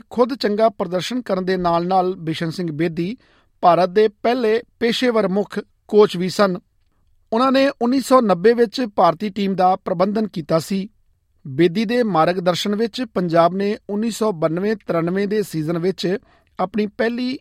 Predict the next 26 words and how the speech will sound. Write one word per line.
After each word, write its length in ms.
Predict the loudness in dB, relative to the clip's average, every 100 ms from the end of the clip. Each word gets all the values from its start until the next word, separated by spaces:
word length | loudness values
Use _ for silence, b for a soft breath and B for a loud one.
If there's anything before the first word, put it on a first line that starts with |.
| -10
ਅਤੇ 220 | -4 -4 -4
ਇਕਲੌਤੀ 640 | -4 0 0 0 -4 -4
ਰਣਜੀ 360 | 0 0 0 -4
ਟਰਾਫੀ 520 | -2 0 0 -2 -8
ਜਿੱਤ 300 | -2 -2 -2
ਦਰਜ 280 | -2 -2 -4
ਕੀਤੀ 300 | -10 -6 -6
ਸੀ। 280 | -4 -6 -6 _ _ _ _ _ _ -8
ਰਣਜੀ 380 | -2 -2 0 -2
ਮੈਚਾਂ 320 | 0 0 -2
ਵਿੱਚ 220 | -2 -4
ਬਿਸ਼ਨ 360 | -2 0 0 -2
ਸਿੰਘ 180 | -2 -4
ਬੇਦੀ 380 | 0 0 0 0
ਦੇ 220 | 2 2 0
ਖੁਦ 260 | -2 -2 2
ਦੇ 240 | 4 2 -2 _ _
ਇਤਿਹਾਸ 440 | -6 -4 -2 -2 -2
ਦੀ 180 | -2
ਗੱਲ 160 | 0 0
ਕਰੀਏ 400 | -2 -2 -2 -2 b b b b -2
ਤਾਂ 120 | 0 0
ਉਹਨਾਂ 220 | 0 0
ਨੇ 220 | -2 -6 -6
ਉੱਨੀ 200 | -4 -4
ਸੌ 200 | -4 -4